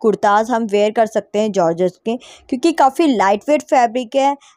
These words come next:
and ये हमें ग्रेट कम्फर्ट देते हैं while looking beautiful in summers। और जो हमारे जॉर्जेट फैब्रिक होता है ये silk and synthetic yarn से बना रहता है। काफ़ी पॉपुलर है क्योंकि ये फ्री फ्लोइंग होता है, लाइट वेट होता है, थिन होता है और इसका जो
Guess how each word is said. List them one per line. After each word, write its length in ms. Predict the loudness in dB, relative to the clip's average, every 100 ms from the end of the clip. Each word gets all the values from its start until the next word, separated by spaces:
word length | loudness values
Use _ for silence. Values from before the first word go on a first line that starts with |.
| -6
and 120 | -4 -2
ये 160 | 0
हमें 300 | 0 0 -2 -4
ग्रेट 380 | 0 0 0 -2 -2
कम्फर्ट 420 | -2 0 -2 0
देते 260 | -2 0 -2
हैं 60 |
while 280 | 0 0 -2
looking 240 | -6 -8 -8 -8
beautiful 600 | -8 -6 -10 -4 -4 -4
in 100 | -8
summers। 480 | -8 -8 -8 -14 -16 _ _ 0
और 180 | 0 2
जो 160 | 0
हमारे 400 | 0 0 0 0 -2 -6 -10 -16 -6
जॉर्जेट 360 | 0 0 0 -4 -2
फैब्रिक 360 | -2 0 -2 -4
होता 240 | -6 -2
है 100 | -4
ये 160 | -2 -8 -4
silk 320 | -6 -2 -2
and 160 | 0 -4
synthetic 560 | -4 -4 -4 -4 -2
yarn 240 | -2 -2 -2
से 120 | 0
बना 220 | 0 2
रहता 320 | 2 0 0
है। 120 | -4 -4 -12 -18 -2
काफ़ी 300 | 0 0 -2 0
पॉपुलर 380 | 0 0 0 -2
है 160 | 0 -4
क्योंकि 360 | -4 -6 -4 -4
ये 80 | -4 -2
फ्री 180 | -2 0
फ्लोइंग 380 | 0 0 2 0
होता 240 | 2 2
है, 160 | 0 0
लाइट 320 | 0 -2 -2
वेट 180 | 0 0
होता 260 | 0 0
है, 140 | 0 -2 -14 _ _ 0
थिन 180 | 2
होता 260 | 2 0 0
है 80 | 0
और 120 | 0
इसका 240 | -2 -4
जो 180 | -4 -4